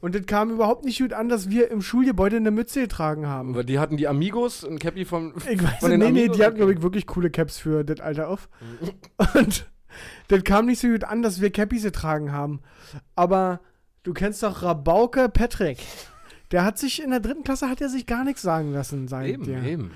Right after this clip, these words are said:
Speaker 1: Da war ich ein kleines Problemkind.
Speaker 2: Warst du wirklich?
Speaker 1: Da hab ich, in der dritten hab ich richtig rebelliert.
Speaker 2: Mhm.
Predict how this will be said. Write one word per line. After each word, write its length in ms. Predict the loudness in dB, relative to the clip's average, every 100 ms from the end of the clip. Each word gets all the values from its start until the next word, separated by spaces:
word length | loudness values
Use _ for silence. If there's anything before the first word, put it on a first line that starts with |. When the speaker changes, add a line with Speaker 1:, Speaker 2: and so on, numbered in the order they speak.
| -12 -4
Speaker 1:
Da 160 | 0
war 140 | 0 0
ich 60 |
ein 60 | -2
kleines 280 | -4 -4 -2
Problemkind. 840 | -4 -4 -4 -4 -4 -2 -4 -6 -14 _ _ -12
Speaker 2:
Warst 200 | -6 -6 -4
du 40 |
wirklich? 180 | -4 -2
Speaker 1:
Da 100 | -2
hab 120 | -2
ich, 160 | -6 -4
in 60 |
der 80 | -4
dritten 280 | -4 -10 -10
hab 140 | -10
ich 120 | -10 -10
richtig 320 | -10 -8 -6
rebelliert. 540 | -6 -6 -8 -10 -12 -12
Speaker 2:
Mhm. 340 | -10 -8 -10